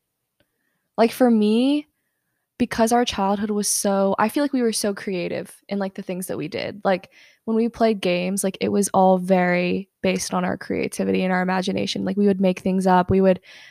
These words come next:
I remember we would, like, pretend to be characters, or we would, like, we would play,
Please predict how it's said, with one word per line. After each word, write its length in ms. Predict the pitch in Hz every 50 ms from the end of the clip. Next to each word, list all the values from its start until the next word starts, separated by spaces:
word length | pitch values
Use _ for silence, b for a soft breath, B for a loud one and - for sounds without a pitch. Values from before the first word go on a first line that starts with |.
| B B
I 60 | -
remember 260 | 208 202 202 202 202 202
we 60 | 202
would, 80 | 196 190
like, 240 | 190 180 180 - -
pretend 420 | - 196 - - 196 190 196 185
to 60 | 185
be 180 | 180 180 185 180
characters, 680 | - - 190 180 180 180 180 185 185 180 180 180 185
or 40 | 190 185
we 120 | 185 180
would, 160 | 185 180 180
like, 240 | - - - - b b b b b b b _ -
we 80 | 233
would 120 | 233 233 226
play, 540 | - 240 226 220 220 220 214 220 214 208